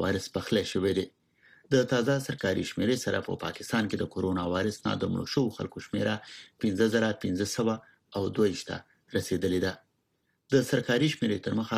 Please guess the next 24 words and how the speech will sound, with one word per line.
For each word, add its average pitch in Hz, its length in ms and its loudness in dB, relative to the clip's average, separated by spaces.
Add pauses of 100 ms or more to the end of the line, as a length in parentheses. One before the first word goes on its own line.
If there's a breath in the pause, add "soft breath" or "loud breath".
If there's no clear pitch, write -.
(120)
په 110 60 2 (100)
پاکستان 104 420 -4
کې 98 120 -4
د - 120 -2
کورونا 92 360 -2
وایرس 92 400 0
نه 104 60 2 (440 loud breath)
د 104 100 0
متاثره 101 480 0
شوو 127 240 2
خلکو - 320 -4
شمیره 98 320 0 (440 soft breath)
دوه 117 200 4
لکه 113 260 0 (140)
یو 98 160 4
شپېته 92 300 -4 (100)
زره 110 180 2 (300)
او 110 80 2 (400)
نهه 101 260 0 (140)
سوه 101 260 0
ته 87 140 -4
رسیدلې، 90 400 -2 (360)
چې - 140 -6
پکې - 200 -4